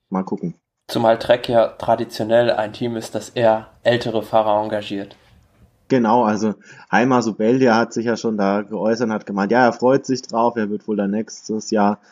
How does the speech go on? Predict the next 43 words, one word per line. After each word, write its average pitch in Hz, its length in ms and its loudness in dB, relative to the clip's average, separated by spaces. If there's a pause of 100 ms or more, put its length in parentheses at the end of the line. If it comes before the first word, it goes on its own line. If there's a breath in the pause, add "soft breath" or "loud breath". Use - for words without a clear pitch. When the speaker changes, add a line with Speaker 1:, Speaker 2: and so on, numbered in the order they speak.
(200 soft breath)
Speaker 1:
einige 110 420 2
Rennen 110 240 0
zusammen 110 500 0
mit 110 240 -4 (360)
Contador 117 520 2
bestreiten, 117 540 2
freut 110 260 0
sich 117 100 -4
dafür, 107 260 -2
einen 101 80 0
spanischen 101 500 -2
Landsmann 117 480 0
fahren 110 280 0
zu 113 100 -6
dürfen. 110 340 -2
Ja, 98 160 -2
und 95 180 0 (480 soft breath)
ich - 100 -18
weiß - 180 -12
gar 120 100 -4
nicht, - 440 -8
das 104 160 -2
ist 101 100 -8
schon 120 260 0
ein 143 40 -2
Team, 135 340 2 (260 loud breath)
das - 160 -8
hat 117 180 -2
fast - 260 -2
gefühlt 131 340 0
jedes 123 320 2
Jahr 123 140 2
mindestens 123 400 -2
ein 117 240 0
Fahrer 113 280 2
im 113 80 -6
Team, 113 180 -4
der 110 120 2
vierzig - 420 -2
ist 127 240 -2
oder 123 160 2
vierzig 123 460 -2
wird. 107 300 2